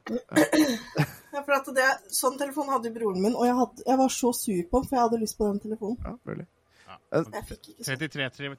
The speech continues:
Speaker 3: trettitre ti var best. Ferdig snart.
Speaker 1: Ja. Ferdig snakka, og
Speaker 2: Yes.
Speaker 1: det er jo The Sledgehammer, og der kom Peter Gabriel inn, ja. Ehm, det er i hvert fall kunne du kjøpe på Elkjøp, fordi det var jo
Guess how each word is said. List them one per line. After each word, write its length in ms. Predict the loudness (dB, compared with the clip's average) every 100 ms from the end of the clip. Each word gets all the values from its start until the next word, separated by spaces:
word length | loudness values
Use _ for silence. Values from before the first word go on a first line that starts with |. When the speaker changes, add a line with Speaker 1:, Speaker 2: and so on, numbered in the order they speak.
| -14
Speaker 3:
trettitre 680 | -14 -12 -12 -8 -6 -6 -6
ti 160 | -12 -12 -12
var 120 | -12
best. 400 | -12 -14 -18 -20 _ _
Ferdig 260 | -12 -12 -10
snart. 160 | -10
Speaker 1:
Ja. 40 | -10 _ _ _ _ _
Ferdig 360 | 4 6 4 6
snakka, 260 | 6 8
og 120 | 8 8
Speaker 2:
Yes. 40 |
Speaker 1:
det 160 | 8 8
er 500 | 6 4 4 4 6
jo 120 | 4 2 -2 0
The 100 | 0
Sledgehammer, 1040 | 4 2 2 -2 -2 4 4 4 4 6
og 160 | 6 4
der 260 | 2 0 -2
kom 200 | -8 -8
Peter 300 | -10 -8 -8
Gabriel 480 | -8 -8 -6 -4 -4
inn, 380 | 0 0 -2 -4
ja. 180 | -2 -2 -6 -20 -20 _ _ _ _ _ _ _ _ 6
Ehm, 640 | 8 8 8 4 -4 -8 -16 _ _ _ _
det 60 | 8
er 40 |
i 40 |
hvert 100 | 10
fall 140 | 8 6
kunne 220 | 6 6
du 60 | 8
kjøpe 240 | 8 6
på 160 | 8 10 10
Elkjøp, 480 | 8 6 6 4 0
fordi 280 | 4 6 8
det 100 | 8
var 220 | 10
jo 60 | 10